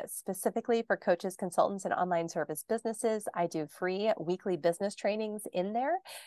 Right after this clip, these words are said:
and actually offer an opportunity to spotlight my community members so they can learn how to promote themselves and connect with other community members, and potentially even get clients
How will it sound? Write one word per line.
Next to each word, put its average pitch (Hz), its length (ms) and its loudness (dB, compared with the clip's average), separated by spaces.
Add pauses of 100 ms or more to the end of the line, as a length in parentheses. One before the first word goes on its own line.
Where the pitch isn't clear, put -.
(160)
and 185 380 6
actually 220 380 4
offer 208 300 6
an 208 120 4
opportunity 185 600 0 (100)
to 180 120 0
spotlight 202 600 8
my 175 220 0
community 196 380 -2
members 160 440 2
so 180 100 -4
they 165 180 2
can 170 300 -4 (420)
learn 233 300 6
how 233 480 6 (100)
to 196 80 -2
promote 165 420 2
themselves 156 520 2
and 165 120 -2
connect 208 420 0
with 202 140 -2
other 170 320 2
community 160 400 -4
members, 151 580 -2
and 160 300 -2
potentially 180 480 -2
even 165 180 0
get 165 220 0
clients 233 600 2